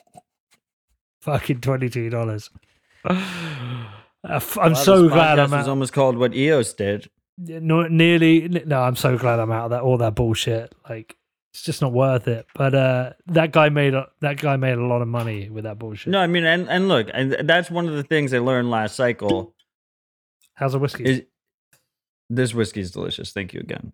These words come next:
Speaker 2: Um,
Speaker 1: You're
Speaker 2: is
Speaker 1: welcome.
Speaker 2: that it doesn't matter if long term you think these things are gonna be scams.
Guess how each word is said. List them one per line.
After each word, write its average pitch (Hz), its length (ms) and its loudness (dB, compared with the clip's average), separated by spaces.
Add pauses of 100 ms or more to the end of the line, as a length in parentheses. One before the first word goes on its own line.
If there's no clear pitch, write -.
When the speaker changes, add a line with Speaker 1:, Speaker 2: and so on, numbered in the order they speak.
Speaker 2:
Um, 107 400 -4
Speaker 1:
You're 120 80 0
Speaker 2:
is 117 60 0
Speaker 1:
welcome. 113 100 -4
Speaker 2:
that 120 360 0 (680)
it 139 120 -2
doesn't 185 300 2
matter 147 340 2
if 107 120 -6
long 117 320 0
term 110 280 -2
you 107 80 -2
think 104 200 -6
these 104 180 -6
things 104 220 -4
are 101 40 -4
gonna 101 140 -4
be 98 100 -8
scams. 101 720 -6